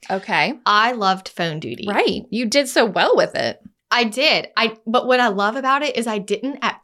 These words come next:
Speaker 2: first.
Speaker 1: Okay.
Speaker 2: When I first started phone duty, I was very rigid, like, "Oh, I need to ask these questions. Like, are you pre-approved with a lender?" And then they would get all scared
Speaker 1: Yeah, you
Speaker 2: because I
Speaker 1: mm-hmm.
Speaker 2: mentioned a scary word. And I remember Connie being like, "Just soften it, like you're doing the right thing, but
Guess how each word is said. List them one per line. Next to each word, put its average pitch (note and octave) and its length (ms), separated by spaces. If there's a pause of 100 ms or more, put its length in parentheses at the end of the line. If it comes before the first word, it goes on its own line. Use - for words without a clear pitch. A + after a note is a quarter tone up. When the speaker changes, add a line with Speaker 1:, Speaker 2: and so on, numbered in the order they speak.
Speaker 2:
first. - 720
Speaker 1:
Okay. G3+ 400
Speaker 2:
When A#3 160
I A3+ 100
first A3+ 260
started D4 260
phone G3 200
duty, A#3+ 260
I G#3 60
was G3 220
very G#3 420
rigid, G3+ 720
like, F#3 280
"Oh, G#3 160
I F3 120
need F#3+ 220
to - 120
ask G3 180
these F#3 200
questions. F3+ 480
Like, - 180 (340)
are A#3+ 120
you G#3+ 160
pre-approved G3 520
with F#3+ 140
a F3 60
lender?" D4+ 520
And G#3+ 160
then A3 120
they A3 100
would G#3 120
get F3+ 100
all - 100
scared D#4 640
Speaker 1:
Yeah, D4 140
you G#3 80
Speaker 2:
because B3 160
I A#3 60
Speaker 1:
mm-hmm. G#3+ 80
Speaker 2:
mentioned A3+ 340
a G3 60
scary F3+ 400
word. D4 680 (380)
And A#3 320
I A3+ 80
remember B3+ 400
Connie A3+ 260
being G#3+ 160
like, G3 200
"Just - 360 (140)
soften A#3+ 460
it, D#4 260
like A3+ 160
you're A#3 80
doing G#3 320
the C4+ 80
right C#4 260
thing, C#4 480
but G3+ 360